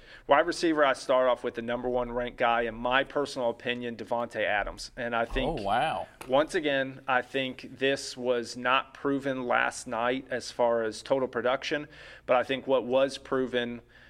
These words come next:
Speaker 1: um, and I say once again, I was getting ready to say this was before last night. So I had this list well in advance,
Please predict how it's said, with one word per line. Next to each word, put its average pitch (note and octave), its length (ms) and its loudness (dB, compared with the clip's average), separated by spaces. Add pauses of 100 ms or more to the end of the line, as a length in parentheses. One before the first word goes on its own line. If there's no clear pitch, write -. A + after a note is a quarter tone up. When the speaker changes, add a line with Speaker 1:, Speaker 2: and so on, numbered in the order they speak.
(140)
Speaker 1:
um, G#2+ 320 -2
and A2+ 140 -2
I G#2+ 40 0
say A2+ 180 0
once G#2+ 240 -8
again, G#2 220 -6
I G2+ 80 -4
was G#2+ 100 -12
getting A2 180 -4
ready G#2+ 140 -4
to G#2 60 -10
say G2+ 240 -4
this A2+ 260 -6
was G#2+ 200 -6
before A#2+ 720 -2
last A2 340 0
night. F#2+ 260 -6 (180)
So G#2+ 380 -2
I A#2+ 180 4
had A#2 200 0
this G#2+ 240 -8
list G#2+ 280 -4
well A2+ 300 2
in G#2 80 -6
advance, A#2 500 -8